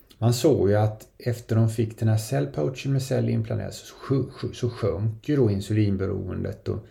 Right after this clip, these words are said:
men de blev inte helt fria från insulin. Däremot så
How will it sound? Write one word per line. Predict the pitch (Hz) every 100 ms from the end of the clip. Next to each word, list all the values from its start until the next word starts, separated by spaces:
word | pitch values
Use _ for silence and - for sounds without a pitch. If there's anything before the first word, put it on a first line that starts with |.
| - _
men | -
de | 107
blev | 110 120 110
inte | 139 117
helt | 98 95
fria | - 113 117 95 85
från | - 135
insulin. | 147 139 127 85 90
Däremot | 104 135 151 113 107
så | - 101 104